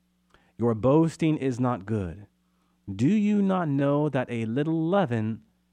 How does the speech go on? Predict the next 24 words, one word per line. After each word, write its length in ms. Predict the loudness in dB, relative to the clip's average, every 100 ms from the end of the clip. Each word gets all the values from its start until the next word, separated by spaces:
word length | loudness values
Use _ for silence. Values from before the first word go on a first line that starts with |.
| _ _
leavens 640 | -6 -2 0 0 0 -2
all 360 | -4 -4 -4 -4
the 120 | -8
dough?" 640 | -2 0 0 -2 -6 -16 _ _ _ _ -8
We 140 | -4
have 180 | -2 0
to 80 | 0
remember 380 | 2 2 2
that 200 | 0 -2
yeast 540 | -4 -2 0 0 -2 -4
is 180 | -4 -2
a 140 | -2 -4
proverbial 720 | -4 -4 -2 -2 0 0 0
symbol 500 | -4 -2 0 2 0
of 160 | -2 -6 -10 -20 _ -2
evil 440 | 0 2 2 2
and, 300 | 0 0 -2 -6 _ _
uh, 140 | -8
corruptive 500 | -6 -4 -4 -2 -4 0
influence. 680 | 0 2 -2 -6 -8 -8 -10
We 60 | -10
see 260 | -4 -4
this 260 | -2 -4 -4
in 240 | -6 -6